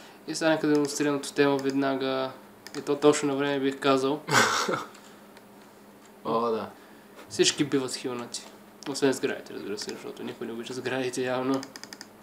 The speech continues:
Speaker 1: Айде, четири човека там и всичко е точно.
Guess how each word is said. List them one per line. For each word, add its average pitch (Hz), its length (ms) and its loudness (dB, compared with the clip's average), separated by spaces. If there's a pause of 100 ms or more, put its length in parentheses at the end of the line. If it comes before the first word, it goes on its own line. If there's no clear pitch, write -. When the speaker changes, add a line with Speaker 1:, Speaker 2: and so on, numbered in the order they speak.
(880)
Speaker 1:
Айде, 135 320 -4
четири 131 380 -6
човека - 440 -10
там 165 280 -4
и 160 60 -4
всичко - 280 -6
е 143 60 0
точно. 139 460 0